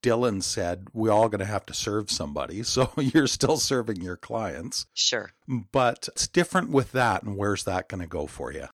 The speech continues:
Speaker 2: Being able to be more selective about the projects I take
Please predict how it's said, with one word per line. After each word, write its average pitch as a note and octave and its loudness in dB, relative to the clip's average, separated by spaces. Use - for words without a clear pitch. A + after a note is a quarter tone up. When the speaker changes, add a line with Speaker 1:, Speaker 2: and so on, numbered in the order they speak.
Speaker 2:
Being F#3 0
able E3 0
to - -12
be C#3+ -12
more C3+ -4
selective C#3 -6
about B2+ -4
the B2 -14
projects B2 -4
I G#2+ -4
take A#2 -4